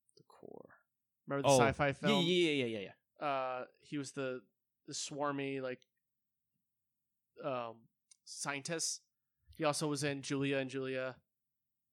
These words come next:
Speaker 1: Oh, I don't know his name.
Speaker 2: It's gonna, I'm gonna find it. I'm
Speaker 1: While
Speaker 2: gonna
Speaker 1: you're looking for that, I'm gonna throw some other actors out there
Speaker 2: Yeah,
Speaker 1: for
Speaker 2: yeah.
Speaker 1: you.
Speaker 2: Who do you
Speaker 1: So,
Speaker 2: think?
Speaker 1: I'm thinking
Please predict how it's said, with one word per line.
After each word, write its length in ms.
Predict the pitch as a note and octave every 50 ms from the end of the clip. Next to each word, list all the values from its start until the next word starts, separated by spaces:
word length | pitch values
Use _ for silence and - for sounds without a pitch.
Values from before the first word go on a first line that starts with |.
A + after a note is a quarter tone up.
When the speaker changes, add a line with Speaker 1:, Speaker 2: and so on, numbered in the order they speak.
| _ -
Speaker 1:
Oh, 720 | - - - A3+ A3+ A3 G#3 G3+ F#3+ E3+ D#3 C3+ A#2 G#2 _ _ _ _ _ _ - C#3+
I 200 | C#3 C3+ C3+ C#3
don't 260 | B2+ C3 B2 A#2 G#2+ G#2
know 160 | G#2 F#2+ F#2
his 160 | F2+ E2 F2
name. 320 | F2+ F2 F2 F2+ F2+ F#2 - _ _ _ _ _ _ _ _ _ _ _ _ _ _ _ _ _ _
Speaker 2:
It's 300 | - E3 F3 F3 F3 -
gonna, 300 | - D#3+ D3+ C#3+ C3+ B2+ - -
I'm 160 | C#3 C#3 C3+
gonna 140 | C3 A#2+ -
find 320 | _ - G2 G2 F#2 E2
it. 120 | F2+ F#2 -
I'm 160 | - - D#3+ C#3+
Speaker 1:
While 120 | D#3 F#3+
Speaker 2:
gonna 60 | A3+ B3
Speaker 1:
you're 80 | A3
looking 200 | G3 F#3+ - E3 C3
for 100 | - B2+
that, 140 | A#2+ A2+
I'm 80 | A2+ A2+
gonna 160 | A#2+ A#2 A#2 A2
throw 140 | - C3 C3
some 180 | A#2+ - A#2+ G#2+
other 120 | F#2+ F#2 F#2+
actors 320 | F#2 F#2 - - - - -
out 120 | - -
there 80 | E3 E3
Speaker 2:
Yeah, 100 | D#3 C#3+
Speaker 1:
for 60 | C#3
Speaker 2:
yeah. 120 | C#3+ C3+ B2
Speaker 1:
you. 60 | - - _ _ _ - - - _ - -
Speaker 2:
Who 0 |
do 40 |
you 40 | D#3
Speaker 1:
So, 220 | D#3 F#3+ F3 D3 C3
Speaker 2:
think? 120 | C3+ C3+ - _ _ _ _ _ _ _ _ -
Speaker 1:
I'm 80 | B2 B2+
thinking 480 | - E3 A3 A#3 - C#3 A2+ F#2+ -